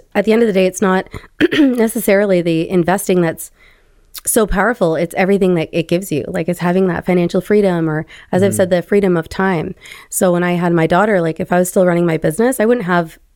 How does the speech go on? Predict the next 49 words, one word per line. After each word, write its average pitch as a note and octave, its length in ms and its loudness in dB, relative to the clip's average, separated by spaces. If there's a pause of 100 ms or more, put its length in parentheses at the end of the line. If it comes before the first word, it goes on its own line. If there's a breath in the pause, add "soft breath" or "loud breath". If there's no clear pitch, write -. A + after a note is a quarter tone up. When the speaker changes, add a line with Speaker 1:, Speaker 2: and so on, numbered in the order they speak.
Speaker 1:
as E3+ 160 -2
much F3 200 -4
Speaker 2:
Yeah. - 60 -4
Speaker 1:
time E3 220 0
or D3+ 80 0
focused G3 400 -2
time E3+ 200 2
that D3+ 120 0
I - 40 0
have E3+ 220 -2
with F3 140 -2
her. - 200 -6 (360 loud breath)
And F3+ 160 2
the F3 60 0
pandemic F3 460 2
was E3+ 120 0
almost D#3+ 300 0
that D3+ 200 -4
blessing E3+ 340 0
in E3 80 -2
disguise. E3+ 680 -4 (160 loud breath)
Speaker 2:
Mm-hmm. G#2 280 -4 (140)
Speaker 1:
And F3 120 2
having F3+ 240 2
all F3 80 0
the E3+ 100 0
investing E3 420 0
to E3 60 0
fall D3+ 220 -2
back G3 220 -2
on F3 160 0
gave E3+ 300 0
me D#3+ 360 2
the F#3 80 0
ability E3 400 0
to D#3 80 -10
do G3 200 0
that. E3 300 -6
Like, - 260 -6 (200)
I F3 40 0
wasn't F#3 260 0 (220)
obviously F3+ 300 -2
gonna E3 160 0
go E3 80 2
out E3 60 2
and E3 80 -2
get D3+ 100 0
a D3 60 -2
job, D3 400 -4